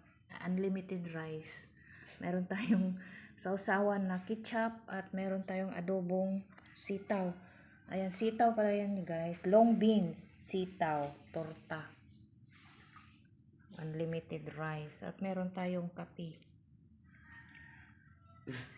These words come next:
Ayan. Breakfast na tayo. Tignan natin itong, ano.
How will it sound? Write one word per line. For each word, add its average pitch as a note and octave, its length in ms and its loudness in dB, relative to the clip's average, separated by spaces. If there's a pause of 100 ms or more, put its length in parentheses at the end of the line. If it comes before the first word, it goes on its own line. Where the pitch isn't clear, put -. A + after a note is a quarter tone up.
Ayan. D3 480 -10 (1200)
Breakfast B3 680 2
na A#3 160 0
tayo. A3+ 960 0 (4000)
Tignan A3+ 320 4
natin A3+ 320 4
itong, G#3 480 2 (240)
ano. F#3 240 -2